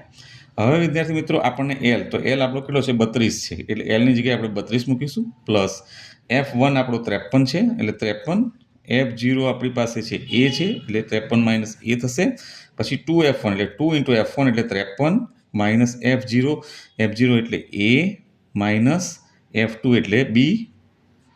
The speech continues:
અને multiplied by H એટલે નાઇન. તો આ H એટલે નાઇન છે. હવે વિદ્યાર્થી મિત્રો, અહીંયા જે આપણે વેલ્યુ મૂકી એનું હવે આપણે સાદુરૂપ આપીશું.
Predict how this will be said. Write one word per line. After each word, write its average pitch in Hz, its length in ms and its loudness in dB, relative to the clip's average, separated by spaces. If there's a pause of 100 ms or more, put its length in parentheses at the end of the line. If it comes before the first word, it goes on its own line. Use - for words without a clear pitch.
(280)
અને 107 120 0
multiplied 113 600 0
by 107 80 -2 (120)
H 123 280 0
એટલે 123 180 -2 (280)
નાઇન. 95 360 -2 (760)
તો - 80 -4
આ 101 120 2
H 104 180 -4
એટલે 113 180 -2
નાઇન 92 320 -2
છે. - 200 -14 (560)
હવે 135 200 4
વિદ્યાર્થી 156 360 0
મિત્રો, 151 280 -6
અહીંયા 139 280 6
જે 151 60 0
આપણે 143 240 -2
વેલ્યુ 127 200 2
મૂકી 147 220 0
એનું 123 200 4
હવે 123 100 4
આપણે 120 260 -2
સાદુરૂપ 117 300 -2
આપીશું. 151 380 0